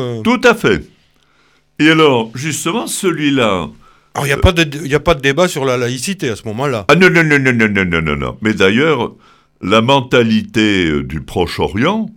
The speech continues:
Speaker 2: voire même du Proche-Orient, région Asie, ou bien alors des pays d'Afrique du Nord, ne comprend pas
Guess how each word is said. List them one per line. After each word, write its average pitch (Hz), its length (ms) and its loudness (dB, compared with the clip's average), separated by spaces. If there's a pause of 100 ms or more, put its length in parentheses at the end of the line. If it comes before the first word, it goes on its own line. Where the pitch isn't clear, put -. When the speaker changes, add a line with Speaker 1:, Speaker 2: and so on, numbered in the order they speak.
(640)
Speaker 2:
voire 104 440 2
même 110 340 4
du 98 160 -10
Proche-Orient, 98 880 -2
région 98 580 0
Asie, 113 440 -2 (1000)
ou - 140 0
bien 147 280 2
alors 107 600 2 (100)
des 92 260 -6
pays 104 360 -2
d'Afrique 90 460 -4
du 76 180 -10
Nord, 185 540 -4 (1160)
ne 110 1000 4 (100)
comprend 208 500 0 (160)
pas 190 300 0